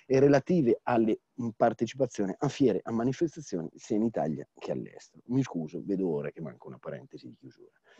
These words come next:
Cita ancora il giornalista, eh, l'articolo quarantanove, che aveva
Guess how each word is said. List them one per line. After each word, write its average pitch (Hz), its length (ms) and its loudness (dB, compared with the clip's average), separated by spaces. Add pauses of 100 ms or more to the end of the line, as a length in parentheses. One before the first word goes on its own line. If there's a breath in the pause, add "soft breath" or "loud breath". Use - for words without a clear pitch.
(640 loud breath)
Cita - 240 -2
ancora 117 360 8
il 101 160 6
giornalista, 165 840 6
eh, 113 220 2
l'articolo 131 480 4
quarantanove, 147 840 4
che - 240 2
aveva 139 640 10